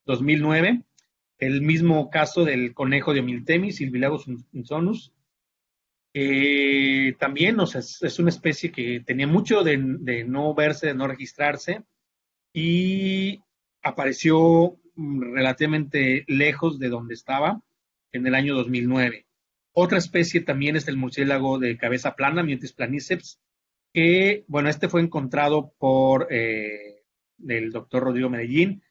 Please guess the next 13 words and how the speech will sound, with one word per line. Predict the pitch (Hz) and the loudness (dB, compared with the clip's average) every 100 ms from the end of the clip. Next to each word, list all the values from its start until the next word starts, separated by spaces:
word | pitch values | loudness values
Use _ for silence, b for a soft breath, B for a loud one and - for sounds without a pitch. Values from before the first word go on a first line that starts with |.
| _ | _
y | 131 | -6
Joaquín | 120 120 - 135 | -4 -6 -4 -2
Arroyo | 120 131 131 | 0 -2 -2
Cabrales | 123 131 170 170 | -2 2 2 0
y | |
su | 135 123 | -6 -6
grupo | 135 - | -4 -6
de | 120 | -6
trabajo. | 110 123 127 208 220 _ _ _ _ _ _ _ _ _ _ _ _ _ | -4 -4 -4 -10 -12 _ _ _ _ _ _ _ _ _ _ _ _ _
Este, | - 123 - - 120 - 180 - | -4 -4 -4 -8 -10 -10 -18 0
y, | 175 226 240 | 4 4 2
pero | - 165 170 | 0 0 2
también | 156 156 175 214 220 | 0 2 2 2 -2